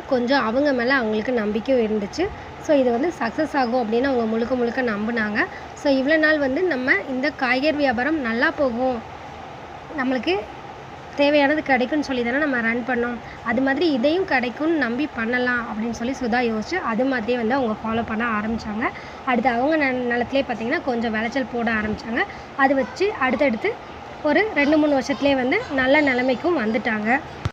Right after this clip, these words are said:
But மதி என்னவோ பார்த்தீங்கன்னா, அப்படியே தான் வந்து இருந்தாங்க.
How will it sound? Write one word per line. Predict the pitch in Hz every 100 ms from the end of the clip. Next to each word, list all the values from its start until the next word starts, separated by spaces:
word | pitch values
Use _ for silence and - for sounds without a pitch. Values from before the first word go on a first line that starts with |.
| - -
But | 302 294
மதி | 294 277 370
என்னவோ | 392 302 277 294
பார்த்தீங்கன்னா, | 269 240 247 339 381
அப்படியே | - - 339 320
தான் | 311 320
வந்து | 262 269
இருந்தாங்க. | 233 240 226 208